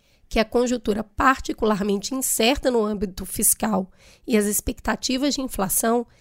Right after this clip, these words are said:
se distanciando de metas em horizontes mais longos, exigem a manutenção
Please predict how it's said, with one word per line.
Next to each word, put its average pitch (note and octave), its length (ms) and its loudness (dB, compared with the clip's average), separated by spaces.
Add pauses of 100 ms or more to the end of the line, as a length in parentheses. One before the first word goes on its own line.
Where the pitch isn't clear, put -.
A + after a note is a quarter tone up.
(160)
se - 180 -2
distanciando C4+ 840 0
de A3+ 120 -6
metas G3+ 460 0
em A3 80 -4
horizontes A3 540 0
mais B3+ 340 2
longos, A#3+ 480 0 (240)
exigem A3 580 0 (160)
a A3+ 140 2
manutenção B3 840 0